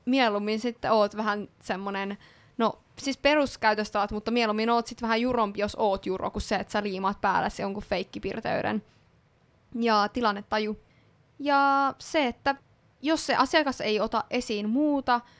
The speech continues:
niin että asiakaspalvelija pitäytyy siihen ammattiin liittyvissä tai yleismaailmallisissa as-,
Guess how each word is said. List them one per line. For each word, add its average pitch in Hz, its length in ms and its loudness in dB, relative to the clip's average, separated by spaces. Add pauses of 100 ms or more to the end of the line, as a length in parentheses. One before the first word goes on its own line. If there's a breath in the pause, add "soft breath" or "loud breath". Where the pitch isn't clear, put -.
(160 soft breath)
niin 220 460 0 (340)
että 220 360 -2
asiakaspalvelija 202 1160 0 (260)
pitäytyy 185 840 -2
siihen 208 340 -6 (120)
ammattiin 214 600 0
liittyvissä 220 760 -2
tai 196 200 4
yleismaailmallisissa 196 1160 -2
as-, - 220 0